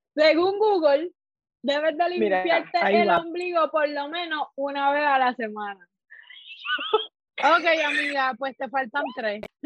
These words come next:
Speaker 3: Para que estés ahí.
Speaker 1: Yo
Speaker 3: Cuatro
Speaker 1: me
Speaker 3: veces
Speaker 1: limpio
Speaker 3: al
Speaker 1: el
Speaker 3: mes.
Speaker 1: ombligo una vez al mes. Y si te soy sincera,
Speaker 3: Está
Speaker 1: probablemente
Speaker 3: bien.
Speaker 1: menos que eso se me olvida.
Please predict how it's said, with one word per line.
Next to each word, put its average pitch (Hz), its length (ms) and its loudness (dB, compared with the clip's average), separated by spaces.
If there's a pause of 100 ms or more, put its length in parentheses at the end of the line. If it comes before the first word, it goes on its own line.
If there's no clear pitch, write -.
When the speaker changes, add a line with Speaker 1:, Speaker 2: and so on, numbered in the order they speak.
(720)
Speaker 3:
Para 453 160 4
que 233 80 0
estés 240 320 -4
ahí. 220 260 2
Speaker 1:
Yo - 1120 0
Speaker 3:
Cuatro 403 240 8
Speaker 1:
me 427 140 8
Speaker 3:
veces 440 140 6
Speaker 1:
limpio 370 180 6
Speaker 3:
al 427 80 8
Speaker 1:
el 415 40 8
Speaker 3:
mes. 403 80 8 (220)
Speaker 1:
ombligo 453 280 8 (960)
una 330 360 -10
vez 339 160 -4
al 277 280 -4
mes. 220 240 -12 (120)
Y 359 140 0
si 359 120 -4
te 370 120 4
soy 339 220 -4
sincera, 392 420 2
Speaker 3:
Está 381 60 6
Speaker 1:
probablemente 349 680 0
Speaker 3:
bien. 262 100 -2
Speaker 1:
menos 285 300 -8
que 349 80 -2 (200)
eso 392 120 -10 (100)
se 339 60 -2
me 302 160 -12
olvida. 277 360 -4